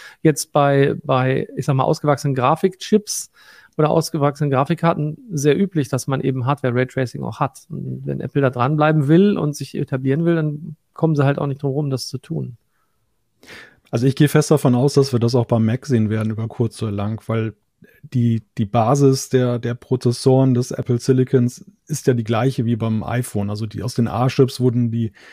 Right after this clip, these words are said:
Speaker 2: M-Chips, die wurden dahingehend weiterentwickelt. <laughs> Ja, das war ja ein lustiges Spiel seiner Zeit, wie sie ja dann den M eins eingeführt haben und plötzlich war der M eins auch auf dem iPad und, äh,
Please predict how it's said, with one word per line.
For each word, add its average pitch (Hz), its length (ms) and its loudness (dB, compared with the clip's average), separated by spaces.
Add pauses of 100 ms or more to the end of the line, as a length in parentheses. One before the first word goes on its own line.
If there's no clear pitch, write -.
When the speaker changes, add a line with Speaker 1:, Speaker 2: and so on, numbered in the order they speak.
(140)
Speaker 2:
M-Chips, 135 560 2
die 117 140 0
wurden 120 200 2
dahingehend 117 440 0
weiterentwickelt. 120 800 2 (380)
<laughs> 147 100 2 (400)
Ja, 131 160 2 (140)
das 147 220 4
war 151 100 6
ja 165 60 6
ein 156 60 6
lustiges 151 360 4
Spiel 151 300 4
seiner 127 260 2
Zeit, 123 300 0
wie 127 60 0
sie 127 140 0
ja 127 100 2
dann 127 160 0
den 127 140 0
M 135 200 -6
eins 143 400 -2 (380)
eingeführt 139 520 2
haben 143 240 4
und 127 100 2
plötzlich 139 320 0
war 127 120 2
der 120 140 -4
M 127 120 -6
eins 139 280 -4
auch 120 100 -4
auf 127 100 0
dem 127 180 -2
iPad 147 540 2
und, 127 340 -2
äh, 123 160 2